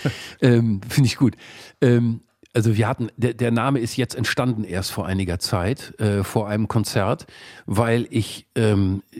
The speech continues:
Speaker 2: jetzt mit Leuten Musik mache, die eigentlich eher vom Jazz kommen. Ein Jazzquartett um meinen Freund, den Schlagzeuger und Pastor Henning Ernst. Und, ähm, wir haben dann Songs von mir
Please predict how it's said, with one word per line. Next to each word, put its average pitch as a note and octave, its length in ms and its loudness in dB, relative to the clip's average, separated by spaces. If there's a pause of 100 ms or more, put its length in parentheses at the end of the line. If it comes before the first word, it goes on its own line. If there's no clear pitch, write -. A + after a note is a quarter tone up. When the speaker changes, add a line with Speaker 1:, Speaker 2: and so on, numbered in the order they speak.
Speaker 2:
jetzt - 340 -2
mit G#2+ 260 -2
Leuten G#2+ 560 2
Musik G#2+ 360 0
mache, A#2 220 -2
die A2+ 140 -6
eigentlich A2 340 -4
eher G#2+ 140 -2
vom A#2 200 0
Jazz A#2 320 0
kommen. - 240 -6
Ein E2 100 -8
Jazzquartett G#2+ 600 0
um F#2+ 160 0
meinen F2+ 280 2
Freund, G2+ 400 2
den E2 160 0
Schlagzeuger F2 640 -2 (260)
und - 120 -20
Pastor G#2 340 -2
Henning F2+ 240 0
Ernst. F#2 500 -4 (840)
Und, G#2+ 460 4
ähm, E2+ 520 2 (520)
wir G2+ 120 4
haben B2 140 4
dann G#2+ 200 2 (300)
Songs A#2+ 460 2
von F#2 280 0
mir A#2 360 0